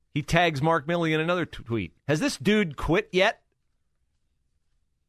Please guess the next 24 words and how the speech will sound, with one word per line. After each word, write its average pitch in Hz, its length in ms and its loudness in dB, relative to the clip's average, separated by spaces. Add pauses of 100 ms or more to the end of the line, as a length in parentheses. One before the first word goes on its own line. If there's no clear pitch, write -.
(2000)
Other 139 420 0
social 139 380 0
media 127 280 -2
posts - 600 -6 (180)
by 117 200 0
Rob 117 460 0 (120)
O'Neill. 113 520 -2 (1600)
"This 175 200 0
is 170 120 0
the 147 100 2
worst 151 340 -2
loss 143 320 0
in 143 80 -4
American 127 480 -2
history. 107 380 -4
Our 98 120 -2
most 110 200 -4
popular 127 380 -4
president 120 480 -2
has 110 180 -2
vanished. 101 460 -6
Prove 143 260 -4
me 127 140 0
wrong. 107 460 -4